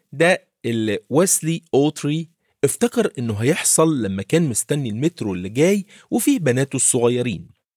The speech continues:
وكان ضوء اقتراب المترو بينور، وفجأة شاب واقف قريب منه خرج عن الرصيف ووقع على القضبان بتاعة المترو.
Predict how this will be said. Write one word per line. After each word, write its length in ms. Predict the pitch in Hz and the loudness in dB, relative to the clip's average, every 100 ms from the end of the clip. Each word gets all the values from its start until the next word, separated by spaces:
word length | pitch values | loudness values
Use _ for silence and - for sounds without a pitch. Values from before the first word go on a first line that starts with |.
| _ _ - | _ _ -4
وكان 320 | - 330 247 | 0 0 2
ضوء 260 | 240 226 | 2 2
اقتراب 540 | 160 - - 143 160 143 | -2 -2 0 2 2 2
المترو 500 | 117 123 143 120 107 | -2 -4 -6 -4 -2
بينور، 600 | 101 117 175 185 196 - _ _ _ _ _ - | 0 2 4 4 0 -4 _ _ _ _ _ -14
وفجأة 580 | - 175 180 - 185 202 _ _ _ | -4 0 0 0 0 0 _ _ _
شاب 340 | - 190 190 147 | 0 0 0 0
واقف 420 | 120 156 127 - | 2 2 0 -2
قريب 400 | 110 147 127 107 | 0 0 0 0
منه 380 | 151 156 160 165 _ - | 0 2 0 -2 _ -12
خرج 400 | - 196 202 123 | -2 0 0 -2
عن 140 | 120 | -2
الرصيف 640 | 107 107 - 170 180 - - - - | -2 0 2 2 0 -4 -14 -14 -2
ووقع 360 | 110 165 147 | 2 2 2
على 240 | 120 110 110 | -4 -4 -4
القضبان 560 | 107 117 98 123 139 | -2 -4 -2 0 0
بتاعة 280 | 113 98 95 - | -2 -4 -4 -2
المترو. 500 | 117 160 - 139 | 0 0 -4 -12